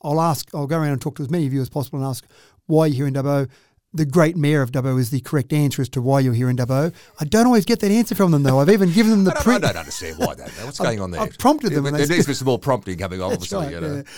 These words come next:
Speaker 1: But there's formal parts of the process. I've got to read out a message from the minister.
Speaker 2: Okay.
Speaker 1: There's a formal oath or affirmation or a pledge they've got to do. So there are fir-, certain formal steps that they
Speaker 2: Mm.
Speaker 1: have to do.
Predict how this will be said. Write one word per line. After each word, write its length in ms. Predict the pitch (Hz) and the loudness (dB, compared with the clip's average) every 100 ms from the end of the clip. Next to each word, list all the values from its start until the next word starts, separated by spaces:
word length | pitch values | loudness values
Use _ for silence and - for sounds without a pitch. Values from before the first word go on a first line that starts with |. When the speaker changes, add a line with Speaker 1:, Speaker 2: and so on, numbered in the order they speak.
| - - | -20 -4
Speaker 1:
But 180 | 185 175 | -2 0
there's 160 | 180 | -2
formal 300 | - 226 226 | 0 2 2
parts 260 | 196 165 165 | 0 -2 -4
of 60 | - | -8
the 80 | |
process. 320 | - 165 156 156 | -4 -6 -6 -10
I've 160 | 156 | -10
got 100 | 135 | -8
to 60 | 160 | -6
read 320 | 139 151 147 | -4 -4 -4
out 160 | 139 - _ | -8 -10 _
a 60 | 139 | -10
message 360 | 135 - - | -8 -8 -12
from 100 | - | -10
the 80 | 117 | -6
minister. 500 | 127 196 - 214 202 - - | -4 -4 -2 -2 -2 -4 -20
Speaker 2:
Okay. 220 | 151 - | -18 -10
Speaker 1:
There's 140 | 165 | -6
a 40 | 151 | -4
formal 520 | 151 170 156 147 - _ | -2 -2 0 -2 -6 _
oath 300 | 156 196 185 - | 2 2 2 -4
or 140 | 156 - | -6 -4
affirmation 800 | 170 156 139 190 208 254 262 262 _ _ | -6 -4 -4 -2 -4 -4 -6 -6 _ _
or 140 | 151 | -6
a 40 | 127 | -6
pledge 540 | - - 151 254 233 | -8 -2 0 0 -4
they've 180 | - 202 | -8 -6
got 100 | 185 | -4
to 100 | 196 | -4
do. 360 | 170 196 254 285 - _ | -2 -2 -2 -4 -6 _
So 160 | - | -4
there 120 | 180 | -2
are 40 | 175 | -2
fir-, 320 | - 262 247 | -4 -4 -4
certain 380 | 214 240 247 196 | -2 -2 -2 -6
formal 420 | - 196 180 170 | 0 2 2 0
steps 240 | - 190 | -2 -6
that 80 | 117 | -6
they 180 | 160 151 | -6 -6
Speaker 2:
Mm. 20 | |
Speaker 1:
have 320 | 131 - 170 - | -6 -2 -2 -2
to 100 | 147 | -2
do. 360 | 147 208 254 | 2 2 2